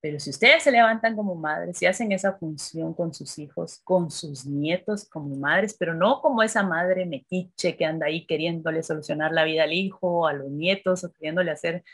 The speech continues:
eh, la, aprobándole las malcriadeces. No, es esa mujer sabia, la mujer sabia edifica su casa, ¿verdad? Mas la necia con sus manos la destruye.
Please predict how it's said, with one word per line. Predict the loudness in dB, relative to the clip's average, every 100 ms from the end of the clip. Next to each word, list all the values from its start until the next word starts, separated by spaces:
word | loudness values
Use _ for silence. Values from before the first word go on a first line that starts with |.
| -18 -18 -10
eh, | -2 0 2 0 -2 -8 _ _ -18 2
la, | 6 6 8
aprobándole | 6 6 6 6 6
las | 6 4
malcriadeces. | 4 0 0 2 4 2 0 -2
No, | 0 2 0
es | -2 -4
esa | -8 -2 0
mujer | 0 0 -2 -2
sabia, | -6 -2 4 4 4 -2 -8
la | -8
mujer | -8 0 4 4
sabia | 2 0 4 6 4 0 -2 -6
edifica | -8 -10 -14 -14 -10 -6 -6 -8
su | -14 -10
casa, | -10 -12 -16 _ _ -8
¿verdad? | 0 0 0 -10 -20 -2
Mas | 2 2 2
la | 0 2
necia | 4 4 2 -6 -12 _ _
con | -6 -4
sus | -6 -8
manos | -6 -4 -4 -2 -4
la | -8
destruye. | -12 -14 -14 -16